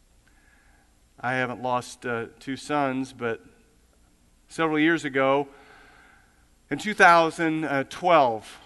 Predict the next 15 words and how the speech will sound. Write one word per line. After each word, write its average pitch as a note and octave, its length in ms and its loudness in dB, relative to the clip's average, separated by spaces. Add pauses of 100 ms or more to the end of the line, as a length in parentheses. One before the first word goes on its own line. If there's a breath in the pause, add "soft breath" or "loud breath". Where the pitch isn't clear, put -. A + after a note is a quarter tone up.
my C3 200 0
wife D3+ 380 2
and D3 100 0
I C#3 380 4 (160)
decided C#3 540 2
that C3 120 -4
we, D3 360 -2
uh, B2 180 2
I'd C#3 180 2
been D3+ 140 -2
on D3 140 -2
staff F3 440 0
at D3 120 -8
Southeast D#3+ 480 -2
Christian, D3+ 340 -8